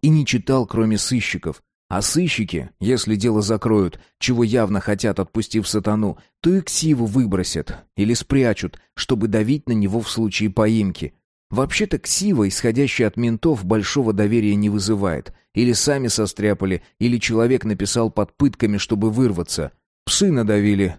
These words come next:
отрекайся, не то застрелим, как других воров». Вот и написал «в безвыходнике». Врать запрещено друг другу,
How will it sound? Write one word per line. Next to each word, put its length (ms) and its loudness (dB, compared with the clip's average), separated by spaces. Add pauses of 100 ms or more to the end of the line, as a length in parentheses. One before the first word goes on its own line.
отрекайся, 680 0
не 160 2
то 140 0
застрелим, 680 2
как 180 -2
других 380 -2
воров». 440 2 (320)
Вот 260 2
и 40 4
написал 640 2 (220)
«в 160 -8
безвыходнике». 1160 0 (460)
Врать 300 2
запрещено 640 0
друг 280 0
другу, 480 0